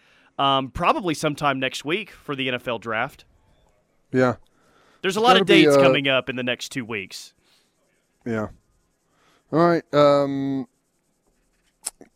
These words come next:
Speaker 2: that's, that would be something if Ohio State was able to, uh,
Speaker 1: Would they
Speaker 2: to
Speaker 1: be,
Speaker 2: hang on to C J Stroud.
Speaker 1: would they be the preseason number one team if he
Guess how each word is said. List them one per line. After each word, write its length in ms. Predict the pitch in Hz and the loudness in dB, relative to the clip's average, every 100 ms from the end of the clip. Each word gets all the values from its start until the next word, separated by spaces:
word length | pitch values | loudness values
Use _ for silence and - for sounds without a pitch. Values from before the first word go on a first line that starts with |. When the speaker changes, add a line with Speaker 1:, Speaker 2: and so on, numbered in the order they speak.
| _ _ - | _ _ -2
Speaker 2:
that's, 440 | 139 - - - _ - | 0 0 -6 -10 _ 0
that 180 | 156 202 | 4 4
would 120 | 156 | 4
be 100 | 208 | 2
something 680 | - - 190 - 139 113 - | 4 6 6 4 -2 -2 -6
if 160 | 147 | 2
Ohio 320 | 160 151 156 147 | 4 8 6 4
State 320 | - 156 147 | 4 4 6
was 160 | 139 | 4
able 260 | 147 139 135 | 4 4 2
to, 340 | - 139 135 131 | 0 2 4 4
uh, 340 | 127 120 117 - _ _ _ - | 4 4 0 -4 _ _ _ -6
Speaker 1:
Would 140 | 175 | 0
they 140 | 185 202 | 4 4
Speaker 2:
to 80 | |
Speaker 1:
be, 40 | - | 6
Speaker 2:
hang 200 | 147 135 | 4 4
on 160 | 131 | 2
to 100 | 120 | 0
C 180 | 113 147 | 0 0
J 160 | 127 123 | 2 2
Stroud. 260 | - 127 117 | 2 2 4
Speaker 1:
would 180 | - | 2
they 260 | 185 190 196 | 2 2 2
be 460 | 160 185 185 175 165 | -2 -6 -4 -6 -8
the 500 | 131 160 151 147 131 | -6 -4 -4 -6 -8
preseason 800 | - 175 151 175 165 160 151 143 - | -6 -6 -4 -6 -4 -6 -6 -10 -20
number 200 | 147 151 | -12 -8
one 220 | 147 147 | -6 -6
team 420 | 135 151 151 147 - | -4 -4 -4 -8 -10
if 180 | 139 - | -12 -8
he 400 | 139 131 127 | -8 -6 -10